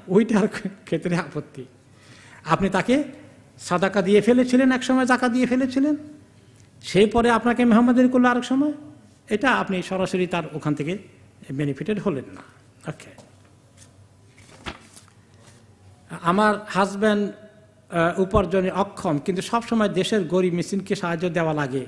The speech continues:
আমাদের খুব বেশি গরিব, আহ, যারা সারা বছর যখন দিয়ে যায়, তাহলে রমজানের সময় ওই টাকা হিসেবে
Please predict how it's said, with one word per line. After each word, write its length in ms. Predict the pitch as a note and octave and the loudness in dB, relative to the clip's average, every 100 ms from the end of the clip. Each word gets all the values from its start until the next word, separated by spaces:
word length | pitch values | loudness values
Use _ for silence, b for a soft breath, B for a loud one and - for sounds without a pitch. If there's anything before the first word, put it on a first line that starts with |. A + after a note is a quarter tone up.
| - b b | -12 b b
আমাদের 320 | E3 D#3+ F#3 | -2 0 0
খুব 240 | F#3 - G3 | -2 -2 0
বেশি 460 | F3 - F#3+ F#3 - - D3+ | 0 0 -2 -4 -12 -16 -4
গরিব, 380 | D3+ F3 E3 D3+ | 0 4 2 0
আহ, 960 | - - - - - D#3 D3+ D#3+ D3+ | -8 -20 -20 -20 -14 -6 -2 -2 -2
যারা 340 | D3 D#3 E3 D#3+ | 0 0 0 -4
সারা 240 | - E3 | -4 -2
বছর 400 | D#3 D#3 - F#3 | -2 -4 -6 -6
যখন 360 | D#3+ D#3 E3+ D#3+ | -4 -6 -2 -2
দিয়ে 200 | E3 F3+ | 2 2
যায়, 240 | D#3 C#3+ C#3+ - B B | 2 -2 -4 -16 B B
তাহলে 180 | F3 F#3+ | 0 2
রমজানের 460 | E3 F#3+ F#3 G#3 A3 | 2 2 2 0 2
সময় 240 | A3 A3 | 0 2
ওই 140 | F#3+ | 2
টাকা 260 | G#3 G3+ F3 | 2 2 0
হিসেবে 400 | D3+ F#3+ F3+ F3 | -2 0 0 -2